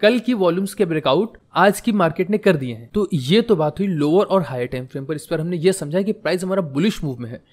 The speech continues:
और यहाँ से अगर प्राइस को मेरा डाउन साइड की तरफ गिरना होता तो ये यहाँ से गिर जाता, नाइन फिफ्टीन के लो को ब्रेक करने के बाद।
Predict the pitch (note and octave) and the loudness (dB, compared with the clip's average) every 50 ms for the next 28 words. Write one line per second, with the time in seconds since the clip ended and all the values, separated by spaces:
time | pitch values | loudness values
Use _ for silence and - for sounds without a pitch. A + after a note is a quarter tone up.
0 | _ - - - - - - D#3 D3 C#3 D#3 C#3+ F3+ G3+ F#3+ - F#3 F3 F3+ F3 | _ -20 -20 -20 -16 -8 -6 -6 -4 -2 -2 0 0 0 0 0 -2 -2 -2 0
1 | - D#3+ E3 E3 - F#3 F3+ F#3 F#3+ E3 C#3 D3+ D3 D#3+ F3+ E3+ - E3 D3+ D3+ | 0 -2 -2 -2 -4 -4 0 0 0 0 0 -2 0 0 -2 0 0 0 0 0
2 | D#3 D#3 D#3+ D#3+ C3+ B2+ C3+ B2 C#3 C#3 C3+ B2 B2+ C3 - F3+ G3+ G#3 - - | -2 -2 -2 -2 -2 -2 -2 0 0 0 -2 -2 -4 -4 -4 -4 -4 -4 -8 -16
3 | - - - - D#3+ E3 D3 C#3+ B2+ F3 F3+ - G3 D3 C#3+ D3 C3 C3+ B2+ C#3+ | -18 -8 -2 0 0 2 2 0 0 0 0 -2 -2 -2 -2 -2 0 -2 -2 -2
4 | F3 E3+ C#3 C3 C#3 - - C3+ - C#3+ C#3+ C#3+ D#3 C3+ C3 C3 - F#3+ D3+ C3 | -2 -2 -2 -4 -6 -6 -10 -10 -8 -8 -6 -4 -4 -2 -2 -2 -2 -2 -2 -2
5 | C3+ B2+ - B2+ B2+ B2+ C#3 - D#3 B2+ A#2 G2 - | -4 -2 -2 -4 -4 -4 -6 -6 -6 -8 -8 -12 -16